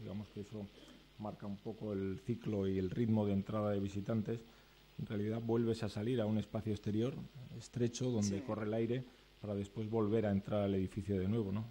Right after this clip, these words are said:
Speaker 1: Y ese filtro, pues, realmente es bastante sorprendente y te hace ver, además, otra parte de la exposición que antes no habías visto. Entras por una plaza,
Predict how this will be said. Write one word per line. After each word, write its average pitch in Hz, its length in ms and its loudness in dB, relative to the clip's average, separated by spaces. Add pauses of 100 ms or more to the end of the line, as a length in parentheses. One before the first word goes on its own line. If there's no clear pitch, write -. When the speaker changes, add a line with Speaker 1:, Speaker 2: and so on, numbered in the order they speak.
Speaker 1:
Y 104 60 -8
ese 104 200 -4
filtro, 110 480 -2 (680)
pues, 117 140 -12
realmente 101 380 -2
es 101 160 -2
bastante 101 680 -2
sorprendente 101 760 2
y 107 40 0
te 107 120 -4
hace 104 160 -4
ver, 107 240 -2 (920)
además, 104 360 -2
otra 104 260 -2
parte 113 380 -4
de 101 80 -2
la 98 80 -2
exposición 104 520 -4
que 107 80 -4
antes 104 200 -4
no 107 80 0
habías 98 340 -2
visto. 120 280 -6
Entras 101 240 -4
por 107 160 -4
una 104 340 2
plaza, 123 460 -2